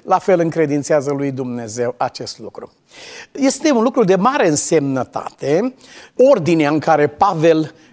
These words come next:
discută sau întreabă pe Mântuitorul Hristos Iisus la întâlnirea cu el spre Damasc. Ați observat că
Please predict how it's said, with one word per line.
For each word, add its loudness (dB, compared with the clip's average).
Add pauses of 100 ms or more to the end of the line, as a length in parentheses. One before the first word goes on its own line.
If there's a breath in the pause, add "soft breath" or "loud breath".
discută -2
sau 0
întreabă 2 (400 loud breath)
pe 2
Mântuitorul 0
Hristos -2
Iisus -2
la 0
întâlnirea 0
cu -4
el 0
spre -8
Damasc. -10 (540)
Ați -2
observat -2
că 0